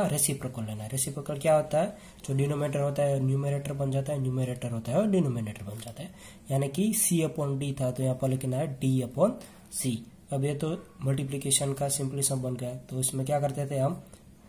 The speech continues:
A multiply by D upon B multiply by C। Example लेते हैं, First example two upon five divide by three upon seven। तो इसका step वन में क्या करना है, टू upon five का टू upon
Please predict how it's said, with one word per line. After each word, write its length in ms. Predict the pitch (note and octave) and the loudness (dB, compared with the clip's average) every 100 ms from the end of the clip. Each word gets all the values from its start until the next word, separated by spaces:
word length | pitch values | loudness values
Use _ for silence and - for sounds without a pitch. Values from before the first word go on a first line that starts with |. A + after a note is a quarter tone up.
| - - - - | -20 -20 -14 0
A 100 | C#3+ D3 | 0 2
multiply 500 | C#3 C3 C3+ C3 B2+ A#2+ | 4 2 2 -2 -2 -2
by 120 | A#2+ A#2 A#2+ | -4 -4 0
D 140 | D3+ G3 A3+ - - - - - | 4 4 2 -8 -20 -20 -10 -6
upon 320 | D#3+ C3+ C#3 - - - - C#3+ | -2 0 0 -2 -14 -20 -8 0
B 160 | C#3 C3 | 0 0
multiply 480 | A#2+ A#2 A2 A2 G#2 | -2 -4 -6 -6 -4
by 140 | C3+ A3 - - | -6 -6 -10 -8
C। 240 | - G#2 - - E3+ - - | -8 -8 -12 -16 -16 -16 -6
Example 400 | D3 C#3 C#3+ D3+ | 0 2 4 4
लेते 240 | C#3 C3 C3+ | 4 2 0
हैं, 60 | C3 | 0
First 200 | D3 C#3+ | -2 0
example 400 | B2+ B2+ C3 C3 - | 0 0 0 0 2
two 200 | C3+ C3+ | 4 4
upon 300 | C3+ C#3 C3 C3 | 6 6 4 2
five 260 | C#3+ C#3+ F3 - - - - - - - | 4 4 2 -6 -20 -20 -20 -20 -16 -2
divide 380 | C3+ C#3 C3 B2 | 2 4 4 2
by 180 | A#2+ C#3 - - - - - - - | 0 -2 -4 -16 -20 -20 -20 -18 -6
three 220 | C#3 C#3 C3+ | -2 0 0
upon 340 | - F3 G#3+ - - | 4 2 2 -4 -8
seven। 320 | - B2 A2 A2 - | -4 -2 -2 -4 -12
तो 160 | - C3+ | -6 0
इसका 340 | C#3 D3+ E3+ - - - - | 2 2 0 -4 -20 -20 -12
step 340 | - D3 C#3 | -2 0 2
वन 80 | C#3+ | 2
में 140 | C#3+ C#3 | 2 2
क्या 140 | D3 | 2
करना 300 | C#3 C#3 C#3 | 2 2 2
है, 200 | E3 - - - - - - | 0 -4 -16 -20 -20 -20 -8
टू 120 | C#3+ | -4
upon 260 | C3+ D3 C#3 | -2 0 0
five 240 | - C#3 C3+ | 2 2 2
का 60 | |
टू 160 | C3 C#3 | 0 0
upon 240 | C3+ C3+ | 2 2